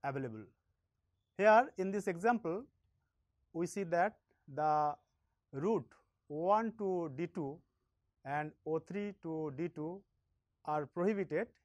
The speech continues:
So, we introduce cost infinitive in these two cells and then proceed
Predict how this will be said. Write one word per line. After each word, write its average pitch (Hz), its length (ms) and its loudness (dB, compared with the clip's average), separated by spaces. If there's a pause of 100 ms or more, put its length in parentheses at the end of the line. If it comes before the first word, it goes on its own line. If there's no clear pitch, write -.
(1000)
So, 247 440 2 (1120)
we 240 180 0
introduce 220 560 0 (1600)
cost 185 340 6 (1300)
infinitive 190 640 -2 (540)
in 175 220 -2
these 185 300 -4 (1500)
two 202 220 2
cells 196 540 0 (1120)
and 151 200 -2
then 160 140 -2
proceed 175 500 -4